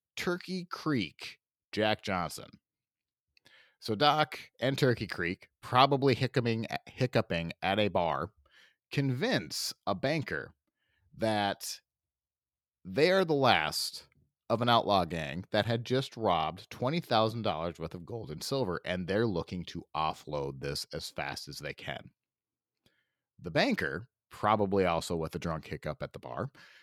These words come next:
is interested enough that he wanted Turkey Creek Jack to accompany him to Chicago to ensure that there is a safe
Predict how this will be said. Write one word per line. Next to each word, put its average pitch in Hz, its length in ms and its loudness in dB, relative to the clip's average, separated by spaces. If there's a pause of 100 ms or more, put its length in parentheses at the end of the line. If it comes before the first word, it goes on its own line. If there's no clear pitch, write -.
(640)
is 135 200 4
interested 220 460 2
enough 101 420 2
that 113 480 6
he 156 220 0
wanted 170 480 2
Turkey 156 400 -2
Creek 120 380 -2
Jack 98 600 0
to 113 180 -4
accompany 107 580 0
him 76 380 -4 (140)
to 85 180 -4
Chicago 95 580 0
to 87 180 -6
ensure 85 240 -6
that 80 180 -4
there 78 120 -6
is 87 100 -4
a 107 40 -10
safe 73 340 -10